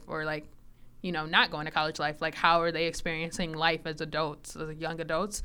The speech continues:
versus, like, this is very Minnesota specific. So I don't, it's, it's been a, it's been a journey.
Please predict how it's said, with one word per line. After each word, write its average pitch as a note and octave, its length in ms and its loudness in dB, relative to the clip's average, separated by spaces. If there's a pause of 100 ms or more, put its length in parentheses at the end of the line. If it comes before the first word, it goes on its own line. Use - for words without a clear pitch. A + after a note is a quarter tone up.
(240)
versus, G3 320 2
like, D#3+ 240 0
this F3 220 -2
is F3 80 -2
very D#3 240 -2
Minnesota D#3 480 -4
specific. - 760 -6 (480)
So F#3 460 2 (320)
I A#3+ 60 8
don't, D4+ 240 4
it's, B3 160 2
it's B3+ 240 -2
been D#4 160 6
a, C#4 420 8
it's A#3 160 0
been B3+ 140 6
a B3 80 8
journey. G3+ 400 4